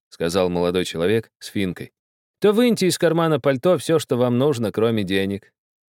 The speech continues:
"Так, благодарю вас. Спокойной ночи. Нет-нет, не беспокойтесь", — обернулся он ко мне. "Нам хватит и одного пальто. Жадность — мать всех пороков.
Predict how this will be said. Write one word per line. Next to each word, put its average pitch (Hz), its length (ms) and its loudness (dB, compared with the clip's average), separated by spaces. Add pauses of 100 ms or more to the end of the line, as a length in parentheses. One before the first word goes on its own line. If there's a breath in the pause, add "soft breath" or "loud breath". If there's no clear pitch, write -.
"Так, 147 400 2
благодарю 123 520 2
вас. 120 240 -2 (380)
Спокойной 190 520 2
ночи. 127 300 0 (420 soft breath)
Нет-нет, 160 500 0
не 185 80 2
беспокойтесь", — 135 840 -2 (220)
обернулся 98 560 -2
он 92 120 -2
ко 92 120 0
мне. 90 220 -6 (280)
"Нам 175 280 0
хватит 170 500 -2
и 170 60 2
одного 151 420 0
пальто. 147 480 -2 (560)
Жадность — 196 680 2
мать 196 280 2
всех 190 280 -2
пороков. 165 600 0